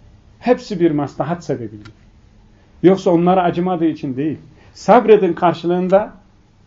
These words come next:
cennet var." diyor. Ve onların kanları, onların şehitlikleriyle İslam sapasağlam binalar üzerine gidiyor. Evet kardeşlerim, ilk dönemde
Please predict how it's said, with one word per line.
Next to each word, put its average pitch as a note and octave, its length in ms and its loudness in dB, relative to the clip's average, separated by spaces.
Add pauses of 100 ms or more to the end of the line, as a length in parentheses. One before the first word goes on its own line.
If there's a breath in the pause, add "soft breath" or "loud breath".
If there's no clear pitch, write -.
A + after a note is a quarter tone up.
(160)
cennet E3+ 480 2
var." B2 260 -6
diyor. B2 120 -20 (1500 soft breath)
Ve F3 80 4
onların F#3+ 480 2
kanları, F3+ 480 -4
onların F3+ 360 -2
şehitlikleriyle F3 1000 -4
İslam G3+ 600 0 (240)
sapasağlam F#3 840 0
binalar E3 420 -2
üzerine A#2+ 420 -10
gidiyor. A2 300 -18 (4000 soft breath)
Evet D#3+ 280 2
kardeşlerim, B2 640 -6 (600 soft breath)
ilk A3+ 300 0
dönemde D#3+ 640 2